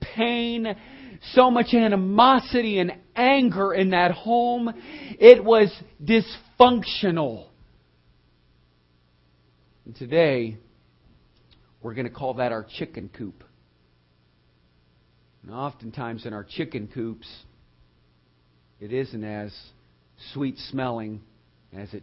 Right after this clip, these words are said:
should be. It isn't as great as it should be.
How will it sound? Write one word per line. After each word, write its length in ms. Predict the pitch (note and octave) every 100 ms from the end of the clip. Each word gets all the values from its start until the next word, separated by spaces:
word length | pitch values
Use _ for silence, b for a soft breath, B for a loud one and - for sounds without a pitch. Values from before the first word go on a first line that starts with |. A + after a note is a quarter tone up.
| -
should 200 | G#2+ E2+
be. 200 | - G#2+ A2 _ _ _ _ _ _ _ _ _ _ _ _
It 120 | G#2+ A2+
isn't 240 | A#2+ G#2
as 160 | G2 F#2 G2+
great 400 | A2 A#2+ G#2 G2+ - _ _ _ _ _ _ _ _ _
as 180 | A2 F#2
it 80 | F#2 -
should 200 | G2+ E2
be. 200 | - F#2+